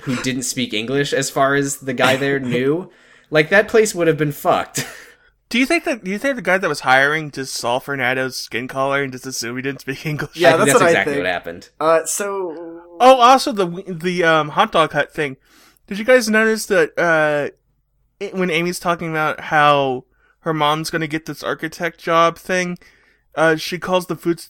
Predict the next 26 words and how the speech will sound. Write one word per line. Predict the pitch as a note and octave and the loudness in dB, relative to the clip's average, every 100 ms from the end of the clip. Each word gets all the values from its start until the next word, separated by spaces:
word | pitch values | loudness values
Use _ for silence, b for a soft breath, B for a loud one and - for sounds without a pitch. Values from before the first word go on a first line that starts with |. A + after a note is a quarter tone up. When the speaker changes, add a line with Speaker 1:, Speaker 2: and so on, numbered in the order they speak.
| - | -16
Speaker 3:
she | F3 - | -12 -8
calls | E3 F3 D#3 | 0 0 2
that | D3 D#3 A2+ | 2 2 2
a | D3 | -4
real | B2 B2 C#3 G3+ | -4 -2 2 2
job? | G3 A#3+ C#4 E4 G4 _ _ - | 2 0 0 -4 -8 _ _ -8
Speaker 1:
Yeah. | A2+ G#2+ G#2 G#2 G2+ - _ | -2 0 2 0 -2 -8 _
Speaker 2:
It's | - - | -2 4
real, | A3 | 6
Speaker 3:
As | D#3+ | 6
Speaker 2:
that's | F#3+ F3+ F#3+ | 6 6 4
Speaker 3:
opposed | |
to | G3 | 0
Speaker 2:
not, | |
I | E3 F3 | 2 2
Speaker 3:
working | F#3 | 2
Speaker 2:
mean, | E3+ | 2
Speaker 3:
in | D3+ | -2
food | - D#3+ G3 | 2 2 2
Speaker 2:
she's, | |
Speaker 3:
service? | A3 G#3+ G#3+ G#3+ | 2 2 0 -4
Speaker 2:
she | G#3 | -4
got | A#3+ C#4 D#3+ D#3 | 0 0 -2 -14
George | C3+ F3 F3+ D#3+ | -4 -2 -2 -2
incepted | D3+ C3+ D3+ C#3+ - G2+ | -6 -6 -8 -8 -10 -12
again. | A2 C3 G2+ F#2 G#2+ | -8 -6 -8 -10 -18